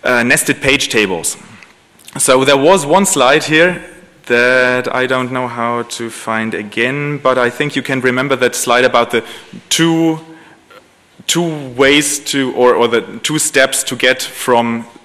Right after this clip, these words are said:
your virtual address inside a process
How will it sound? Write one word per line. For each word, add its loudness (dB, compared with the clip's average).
your 0
virtual 2
address 2
inside -2
a -4
process 0